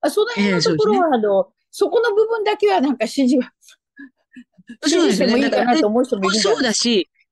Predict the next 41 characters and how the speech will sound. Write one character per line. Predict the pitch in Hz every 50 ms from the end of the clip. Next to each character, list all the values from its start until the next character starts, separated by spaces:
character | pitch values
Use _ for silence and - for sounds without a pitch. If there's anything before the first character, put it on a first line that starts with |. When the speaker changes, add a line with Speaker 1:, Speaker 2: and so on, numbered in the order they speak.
| _ _ _
Speaker 2:
あ | - 226 226
の、 | 233
Speaker 1:
う | 226
ん。 | 226
Speaker 2:
今 | - 466 508 508
回 | 403 403 285 240 226 196 185
出 | 185 285 311
る | 311 254
の | 233 202
が | 190 185
い | 226 247
い |
か | - 202 196
ど | 196 190
う | 185
か | 185
は | 165
別 | 151 165 160 -
と | - 202
し | 185 -
て、 | 214
前 | 196 185 269 415 480 494 _
回 | - 285 254 233 226 226
は | 269 302 285 233 147 - - - _ _ _ _ _ _
や | - 220 220 220
っ | 220
ぱ | 226 302 294
り | 240 180
出 | 226 240
て | 233 214
よ | 208 214
か | - 214
っ | 196
た | - 160 139
と | -
思 | 139 135 131
う |
ん | 123
で | 110 131
す | - 143
よ。 | -